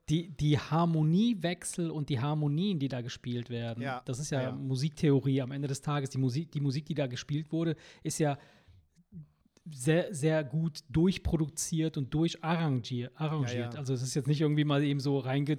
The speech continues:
Speaker 1: ge-, gebrettert und
Speaker 2: Nee,
Speaker 1: dann irgendwie
Speaker 2: das
Speaker 1: ein
Speaker 2: ist kein
Speaker 1: Sample
Speaker 2: Punkrock.
Speaker 1: wieder
Speaker 2: Drei
Speaker 1: im
Speaker 2: Akkorde
Speaker 1: Kreis
Speaker 2: in,
Speaker 1: gespielt.
Speaker 2: drei Akkorde im Kreis
Speaker 1: Genau.
Speaker 2: ge-, genau, und dann
Speaker 1: Sondern
Speaker 2: irgendwas
Speaker 1: das ist
Speaker 2: dazu
Speaker 1: eine
Speaker 2: gegrölt.
Speaker 1: richtige, richtige Musik mit Strophe, Refrain, Strophe, Refrain,
Speaker 2: Du, und
Speaker 1: Bridge
Speaker 2: so,
Speaker 1: und so weiter.
Speaker 2: und so grell die Stimme auch ist, der hat ja
Speaker 1: Ja.
Speaker 2: eine Wahnsinnsstimme, Bruce
Speaker 1: Super,
Speaker 2: Dickinson. Das ist ja,
Speaker 1: super.
Speaker 2: das ist ja,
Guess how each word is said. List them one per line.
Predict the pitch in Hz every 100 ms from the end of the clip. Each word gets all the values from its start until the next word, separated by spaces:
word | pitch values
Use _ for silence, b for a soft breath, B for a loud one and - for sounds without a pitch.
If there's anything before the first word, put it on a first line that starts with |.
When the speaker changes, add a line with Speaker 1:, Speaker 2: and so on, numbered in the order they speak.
| -
Speaker 1:
ge-, | - 156
gebrettert | 131 131 - 160 165 139
und | 147
Speaker 2:
Nee, | 139
Speaker 1:
dann | 139
irgendwie | 147
Speaker 2:
das | 143
Speaker 1:
ein | 127
Speaker 2:
ist |
kein | - 180
Speaker 1:
Sample | 175 185
Speaker 2:
Punkrock. | 170 151
Speaker 1:
wieder | 180 175
Speaker 2:
Drei | 175
Speaker 1:
im | 170
Speaker 2:
Akkorde | 170 175
Speaker 1:
Kreis | 175
Speaker 2:
in, | 175
Speaker 1:
gespielt. | 175 185 180
Speaker 2:
drei |
Akkorde | 180 170 175 170
im | 151
Kreis | 165 175
Speaker 1:
Genau. | 165 165
Speaker 2:
ge-, | 156 170
genau, | 170 160
und | 160
dann | 160
Speaker 1:
Sondern | 147 165
Speaker 2:
irgendwas | 160
Speaker 1:
das | 170
ist | 180
Speaker 2:
dazu | 170
Speaker 1:
eine | 196
Speaker 2:
gegrölt. | - 196 196 165
Speaker 1:
richtige, | 160
richtige | 190 226 190
Musik | 185 165 190 185
mit | 156 -
Strophe, | - 180 190 175
Refrain, | 147 147 175 175
Strophe, | - 170 151
Refrain, | 151 - 175
Speaker 2:
Du, | 226
und | 208
Speaker 1:
Bridge | 185 175
Speaker 2:
so, | 170 175
Speaker 1:
und |
so | 143 156
weiter. | 151 151 156
Speaker 2:
und | 170
so | 175
grell | 135 139 180
die | 185 170
Stimme | - 180 160
auch | 135
ist, | - 196 - - 135 _
der | 147 151
hat | 175
ja |
Speaker 1:
Ja. | 151
Speaker 2:
eine | 143 131
Wahnsinnsstimme, | 151 175 151 147 139 - 202 170 110
Bruce | 107 143
Speaker 1:
Super, | 131
Speaker 2:
Dickinson. | 226 247 180 139
Das | 143
ist | 160
ja, | 156
Speaker 1:
super. | 151
Speaker 2:
das | 170
ist | 165
ja, | 170